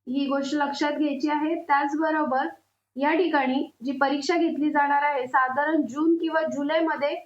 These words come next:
घेऊ-, घेतली जाऊ शकते, हा एक मी अंदाज तुम्हाला या ठिकाणी सांगते.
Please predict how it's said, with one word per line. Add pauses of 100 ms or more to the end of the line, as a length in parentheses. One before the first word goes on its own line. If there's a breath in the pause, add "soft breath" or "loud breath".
(340)
घेऊ-,
घेतली
जाऊ
शकते,
हा
एक
मी
अंदाज
तुम्हाला
या
ठिकाणी
सांगते.